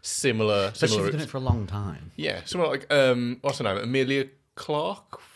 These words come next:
Speaker 1: uh, uh,
Speaker 2: Who's that?
Speaker 1: Daenerys from
Speaker 2: Oh, she's
Speaker 1: Game
Speaker 2: a,
Speaker 1: of Thrones.
Speaker 2: yeah, she doesn't look right brunette, does she?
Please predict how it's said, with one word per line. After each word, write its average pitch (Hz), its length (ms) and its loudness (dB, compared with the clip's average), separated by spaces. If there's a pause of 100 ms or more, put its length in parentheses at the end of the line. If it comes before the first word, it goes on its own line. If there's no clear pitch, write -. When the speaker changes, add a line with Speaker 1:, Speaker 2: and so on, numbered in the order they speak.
(360)
Speaker 1:
uh, - 20 -10
uh, 123 40 -4
Speaker 2:
Who's 113 220 -4 (160)
that? 113 300 2
Speaker 1:
Daenerys 110 640 2
from 104 680 -2 (180)
Speaker 2:
Oh, 156 380 6
she's 113 220 -2
Speaker 1:
Game 113 160 2
Speaker 2:
a, - 20 -4
Speaker 1:
of 107 60 -8
Thrones. 107 200 2
Speaker 2:
yeah, 87 40 -8
she 101 140 -12
doesn't 104 140 -6
look 90 100 -10
right 101 160 -4
brunette, 87 240 -10
does 98 100 -10
she? - 140 -14